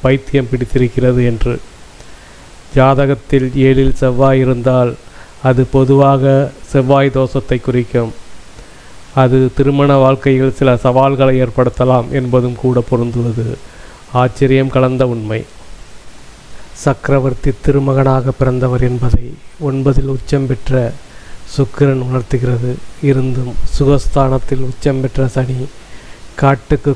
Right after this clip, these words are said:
கொன்று சென்று தன் காரகத்துவத்தை செய்து காட்டிவிட்டார். சனி கொடுத்தால் எவர் தடுப்பார், எவர் கொடுப்பதையும் சனி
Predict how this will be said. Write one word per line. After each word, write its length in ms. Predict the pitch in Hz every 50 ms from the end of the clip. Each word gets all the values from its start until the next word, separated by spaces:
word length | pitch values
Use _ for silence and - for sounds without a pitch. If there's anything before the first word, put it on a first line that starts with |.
| - -
கொன்று 260 | 135 135 127 135 120 -
சென்று 340 | 139 135 131 120 131 135 127 127 - - - - - - -
தன் 180 | 151 135 127 127 123 - -
காரகத்துவத்தை 840 | 143 139 139 143 143 131 139 131 - - 139 135 131 - - 135 127 117 -
செய்து 220 | 135 131 127 131 127 135
காட்டிவிட்டார். 640 | 131 - - 131 127 123 - - 127 123 117 117 - - - - - - - - - - - - - - - - -
சனி 200 | - 139 135 143 135 135
கொடுத்தால் 580 | 139 139 135 - - - - 135 131 131 127 - - - 185 170 147
எவர் 200 | 131 117 110 -
தடுப்பார், 560 | 143 131 139 - - - 139 131 127 117 - - - - - - - 147
எவர் 260 | 135 139 139 135 -
கொடுப்பதையும் 680 | 151 139 135 - - - 139 135 135 131 131 135 139 - - - - - -
சனி 180 | - 143 139